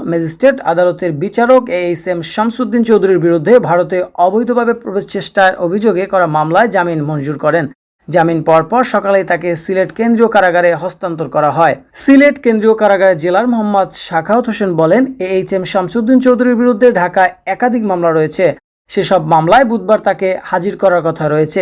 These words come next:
সেজন্য মঙ্গলবার বিকেল চারটার দিকে তাকে ঢাকার কেরানীগঞ্জে কেন্দ্রীয় কারাগারে স্থানান্তরের জন্য নিয়ম অনুযায়ী পুলিশের কাছে হস্তান্তর করা হয়। সিলেট জেলা পুলিশের এক কর্মকর্তা জানান, অবসরপ্রাপ্ত বিচারপতি এ এইচ এম শামসুদ্দিন চৌধুরী মানিক সিলেটের মামলায় জামিন পেয়েছেন।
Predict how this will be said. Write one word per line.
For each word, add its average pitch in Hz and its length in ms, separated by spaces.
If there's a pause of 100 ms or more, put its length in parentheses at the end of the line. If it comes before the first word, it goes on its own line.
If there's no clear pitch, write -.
(120)
সেজন্য 180 420
মঙ্গলবার 190 460
বিকেল 180 300
চারটার 233 400
দিকে 214 200
তাকে 190 260
ঢাকার 160 320
কেরানীগঞ্জে 208 580 (420)
কেন্দ্রীয় 247 360
কারাগারে 262 400
স্থানান্তরের 226 540
জন্য 214 220 (140)
নিয়ম 208 200
অনুযায়ী 190 320
পুলিশের 180 380
কাছে 175 260 (160)
হস্তান্তর 147 460
করা 139 200
হয়। 143 220 (280)
সিলেট 277 340
জেলা 269 260
পুলিশের 254 300
এক 240 180
কর্মকর্তা 185 480
জানান, 170 320
অবসরপ্রাপ্ত 226 600
বিচারপতি 202 580 (220)
এ - 20 (120)
এইচ 254 200
এম 254 140
শামসুদ্দিন 214 560
চৌধুরী 190 320
মানিক 170 340
সিলেটের 196 420 (120)
মামলায় 170 400
জামিন 175 320
পেয়েছেন। 165 380